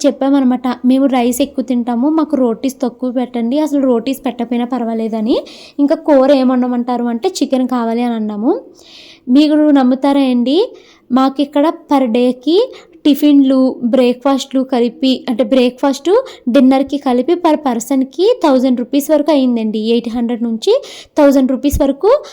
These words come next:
అయిందనమాట భోజనానికి. అంత ఖర్చు పెట్టినా కూడా కడుపు నిండా సాటిస్ఫైడ్‌గా తిన్న ఫీలింగే లేదు. ఎందుకంటే మనకి ఒక రకమైన తిండి అలవాటైపోతది, ఇక్కడ వీళ్ళు వండే ఫుడ్ ఒక రకంగా ఉంటదన్నమాట.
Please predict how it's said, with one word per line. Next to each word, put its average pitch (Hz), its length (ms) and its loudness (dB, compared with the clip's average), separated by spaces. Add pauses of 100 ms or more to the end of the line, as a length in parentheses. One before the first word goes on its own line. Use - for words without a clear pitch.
(200)
అయిందనమాట 277 600 4
భోజనానికి. 220 720 -2 (340)
అంత 277 360 2
ఖర్చు 277 340 -2
పెట్టినా 330 300 -2
కూడా 247 480 -2 (120)
కడుపు 247 280 0
నిండా 262 400 2
సాటిస్ఫైడ్‌గా 254 680 -2
తిన్న 254 380 -2
ఫీలింగే 247 480 0
లేదు. 262 460 0 (340)
ఎందుకంటే 302 680 2
మనకి 302 580 2
ఒక 311 220 0
రకమైన 277 720 0
తిండి 285 380 0
అలవాటైపోతది, 247 920 -2 (320)
ఇక్కడ 311 240 0
వీళ్ళు 285 300 4
వండే 269 500 2
ఫుడ్ 277 300 -2
ఒక 381 240 2
రకంగా 262 420 -2
ఉంటదన్నమాట. 226 640 -4